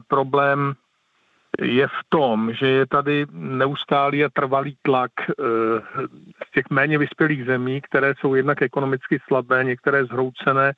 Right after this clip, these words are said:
politicky nestabilní, někde občan-, s občanskou válkou, navíc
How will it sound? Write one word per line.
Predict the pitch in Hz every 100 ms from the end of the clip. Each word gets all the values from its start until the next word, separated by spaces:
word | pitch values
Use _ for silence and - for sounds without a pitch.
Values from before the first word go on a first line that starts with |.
| -
politicky | 135 131 143 135 -
nestabilní, | 139 117 - 135 127 135 135 135 135 135 139 135
někde | 131 127 135
občan-, | 127 - 143 139 -
s |
občanskou | 135 131 - 135 - 147 127
válkou, | 123 123 127 139 135 135 139 123
navíc | 131 131 143